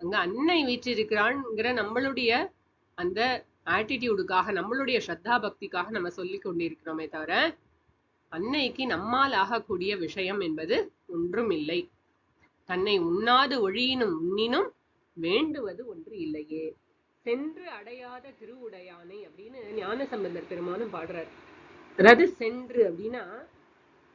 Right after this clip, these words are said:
அதாவது <clears throat> திருனா செல்வம். இறைவன் கிட்ட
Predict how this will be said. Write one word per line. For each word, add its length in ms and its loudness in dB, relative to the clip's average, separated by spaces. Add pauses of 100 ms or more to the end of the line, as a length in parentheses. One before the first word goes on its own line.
(360)
அதாவது 600 8
<clears throat> 320 6
திருனா 420 -6
செல்வம். 440 -12 (1700)
இறைவன் 480 10
கிட்ட 220 -16